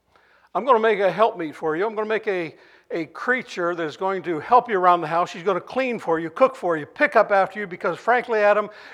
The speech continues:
you're a pig. You're a slob." Adam said, "Well, that sounds great, but what's it gonna cost me?" God said, "Well, it's gonna cost you an arm and a leg." Adam thought for a little bit, and he said, "Well, what can I get for a rib?"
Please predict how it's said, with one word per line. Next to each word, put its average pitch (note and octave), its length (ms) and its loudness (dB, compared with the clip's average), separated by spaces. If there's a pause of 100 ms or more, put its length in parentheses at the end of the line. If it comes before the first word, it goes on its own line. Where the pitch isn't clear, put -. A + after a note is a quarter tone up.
you're G3+ 140 2
a F#3 40 0
pig. A3+ 320 0 (840)
You're D#3+ 100 -4
a D#3+ 40 -4
slob." A#3 600 -10 (1000)
Adam E3+ 260 4
said, D#3+ 180 -4
"Well, F#3 240 2
that G3+ 220 -2
sounds F3 320 -4
great, G#3 340 0
but F3 100 -6
what's E3 240 -6
it F#3+ 60 -8
gonna D#3+ 180 -6
cost - 480 -8
me?" - 260 -20 (800)
God D#3 300 -2
said, D#3+ 280 -4
"Well, E3 200 -2
it's F#3+ 80 -8
gonna D#3 160 -14
cost E3 320 -4
you F3 60 -10
an D3+ 80 -8
arm D3+ 200 -6
and D3+ 80 -12
a D#3+ 40 -6
leg." F3 300 -2 (1120)
Adam D3 320 -4
thought - 320 2
for F3 80 -6
a F3 40 -4
little F3 140 -2
bit, F3+ 200 -4
and F#3 80 -8
he F3+ 60 -8
said, E3+ 240 -10
"Well, E3 100 -8
what F3 120 -4
can F3+ 140 -6
I E3+ 60 -8
get E3 180 -10
for E3 180 -8
a D#3 60 -6
rib?" E3+ 380 -8